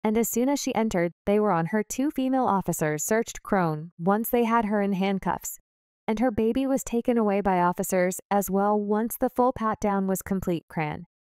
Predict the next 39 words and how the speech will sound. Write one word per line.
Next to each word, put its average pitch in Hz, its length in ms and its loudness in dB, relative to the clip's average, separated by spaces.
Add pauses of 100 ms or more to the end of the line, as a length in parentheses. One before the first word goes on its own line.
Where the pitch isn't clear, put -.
(300)
was 240 160 2
escorted 247 480 0
out 214 180 2
of 220 120 -4
the 220 80 2
building. 160 440 -2 (540)
But 214 140 2
it's 233 180 -4
unclear 208 420 0
what 175 180 0
happened 180 400 -2
to 190 60 -4
the 175 120 0
baby 160 340 -2
at 160 140 -4
this 175 180 0
point. 156 420 -4
It 202 80 -4
was 214 160 0
still 269 300 0
unclear 240 480 0
why 156 220 0
she - 120 -12 (460)
was 233 160 2
arrested, 233 480 0 (320)
but 208 140 4
it 208 80 4
was 214 180 2
later 220 320 2
revealed 190 500 0
that - 140 0
she 233 160 0
had 220 180 2
an 220 220 0
outstanding 202 640 0
warrant 175 320 0
for 185 140 -2
her 175 180 2
arrest 151 400 -2